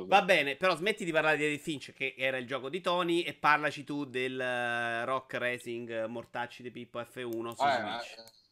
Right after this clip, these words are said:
Speaker 2: eh, eh, in realtà non, non è che lo ricordi benissimo, perché è passato, saranno passati due anni.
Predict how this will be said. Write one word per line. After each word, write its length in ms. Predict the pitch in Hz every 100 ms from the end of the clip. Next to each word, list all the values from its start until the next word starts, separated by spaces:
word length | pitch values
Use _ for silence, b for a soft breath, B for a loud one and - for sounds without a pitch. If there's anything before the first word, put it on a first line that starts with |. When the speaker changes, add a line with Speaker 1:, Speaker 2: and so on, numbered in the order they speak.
| 110 113 113 104
Speaker 2:
eh, 300 | 104 113 117
eh, 80 | 123
in 60 | 127
realtà 260 | 135 160
non, 180 | 143 120
non 380 | 117 113 110 117
è 60 | 127
che 60 |
lo 80 | 113
ricordi 320 | 107 110 107
benissimo, 460 | 107 113 110 - 92
perché 240 | 90 92
è 40 | 90
passato, 580 | 92 - 95 92 92 90
saranno 200 | 92 95
passati 280 | 95 - 98
due 120 | 95 95
anni. 300 | 95 95